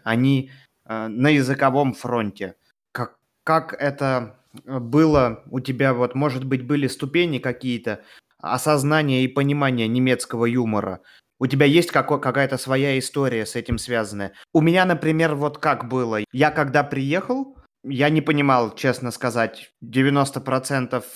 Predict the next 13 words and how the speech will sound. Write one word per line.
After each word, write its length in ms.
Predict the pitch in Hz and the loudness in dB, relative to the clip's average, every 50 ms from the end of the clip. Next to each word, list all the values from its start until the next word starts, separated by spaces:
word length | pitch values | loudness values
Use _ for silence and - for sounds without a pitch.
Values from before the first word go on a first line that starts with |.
| - - - | -18 -12 -6
эм, 600 | 123 123 120 117 117 113 110 110 104 98 101 - _ - | -2 0 0 2 0 0 -2 -4 -6 -8 -10 -14 _ -10
юмора, 720 | - 120 127 143 147 151 151 147 156 175 180 190 185 - - - _ _ _ _ - | -4 2 4 4 4 4 4 4 4 2 0 0 -4 -10 -20 -20 _ _ _ _ -10
эм, 500 | - - 127 131 127 - - 139 135 - - _ _ | -8 -6 -6 -6 -8 -8 -10 -12 -12 -12 -16 _ _
и 80 | - 160 | 0 2
языка 600 | 156 143 139 139 156 143 139 147 135 139 117 113 | 2 4 4 4 4 4 4 4 2 2 0 0
в 100 | 127 - | 0 -2
том 200 | - 170 165 170 | -2 -2 -2 -2
числе. 420 | 165 - 185 175 - 185 190 196 185 | -2 -4 -8 -8 -4 -4 -2 -2 -2
Тут 240 | 185 - 156 147 143 | -2 -4 -4 -4 -4
уж 120 | 131 - | -4 -6
что 320 | - - - - - 131 127 | -6 -10 -12 -8 -6 -6 -4
греха 360 | 117 127 135 127 - 139 127 | -4 -4 -6 -6 -4 -4 -4
таить. 380 | 123 139 143 160 180 185 - | -2 -2 -2 -2 -2 -4 -8